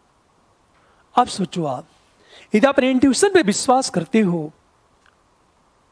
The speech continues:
तो यकीन करो आप intuition की आवाज सुनोगे, क्योंकि आपको ये पता चलेगा कि आपका intuition ही आपको विकास के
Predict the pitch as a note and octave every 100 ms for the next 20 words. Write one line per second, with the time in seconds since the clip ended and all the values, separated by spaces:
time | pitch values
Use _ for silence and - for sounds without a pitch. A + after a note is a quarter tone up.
0 | - _ _ _ F#3+ G#3+ - B3 B3+ -
1 | D#3 C3 C#3 _ _ _ _ _ _ _
2 | _ _ - G#3+ A#3 G#3 G#3+ A#3+ C4+ B3+
3 | G#3+ F#3+ G3 G3 - - F3 D#3 C#3+ B2+
4 | C#3+ _ _ _ _ _ _ _ _ _
5 | _ _ _ - C#4 C#4 C#4 C4 D#3 F#3+
6 | F4 - - A#3+ A#3 G3 F3 F3+ B3 A3
7 | _ _ _ - - A#3 B3 - G#3+ G#3
8 | - C4+ C#4 G4 F4+ A#3+ B3 - - -
9 | A3+ - D#3+ F#3 A#3+ B3 -